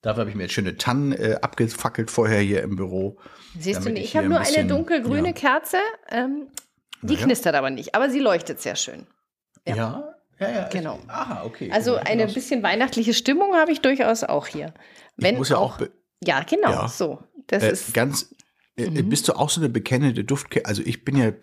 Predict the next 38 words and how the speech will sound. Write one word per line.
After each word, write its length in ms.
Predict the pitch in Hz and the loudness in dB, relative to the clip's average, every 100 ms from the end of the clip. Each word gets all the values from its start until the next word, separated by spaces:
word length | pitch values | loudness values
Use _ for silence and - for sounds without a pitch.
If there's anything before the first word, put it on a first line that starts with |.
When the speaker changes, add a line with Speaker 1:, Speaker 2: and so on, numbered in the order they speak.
| - | 0
Speaker 1:
äh, 120 | 107 | 0
Duftkerzen, 840 | 107 139 - 120 107 - 107 104 - | 2 -2 0 0 2 2 2 2 0
ist 80 | - | -4
ja, 80 | 71 - | -4 -4
ist 80 | - | -10
ja, 60 | - - | -10 -14
soll 220 | 104 101 | -6 -4
man 160 | 98 92 | -2 2
ja, 80 | - | 2
Speaker 2:
Nein. 240 | - 156 | 2 0
Speaker 1:
ist 100 | 156 | -2
ja 120 | - | -6
auch, 200 | - 95 | -6 -10
glaub 200 | - 98 | -6 -4
ich, 80 | 92 | -4
nicht 100 | 101 | -6
so 80 | - | -6
gesund, 380 | 87 92 90 101 | -6 -10 -12 -14
ne? 140 | 87 - - - _ - | -16 -16 -20 -20 _ -10
Aber 160 | - | 0
ich 60 | 381 | 0
Speaker 2:
Duftker-, 140 | - 214 | 0 0
Speaker 1:
glaub, 100 | 214 180 | 0 0
ich 40 | |
Speaker 2:
du 80 | 214 | 2
Speaker 1:
mag 140 | 214 | 2
Speaker 2:
magst 180 | - - | 0 0
Speaker 1:
ja 60 | 349 | -2
Speaker 2:
Duftkerzen? 680 | - - 185 - 240 294 - | -2 -4 -4 -4 -6 -8 -4
Damit 180 | 208 233 | 0 0
Speaker 1:
Ja, 40 | |
ja, 40 | 196 | 0
Speaker 2:
kannst 160 | 240 - | -4 -2
du 20 | |
Speaker 1:
mag 80 | 196 | -4
Speaker 2:
mich 60 | |
Speaker 1:
ich. 60 | - | -2
Speaker 2:
jagen. 420 | 156 139 135 135 | -2 -2 -6 -12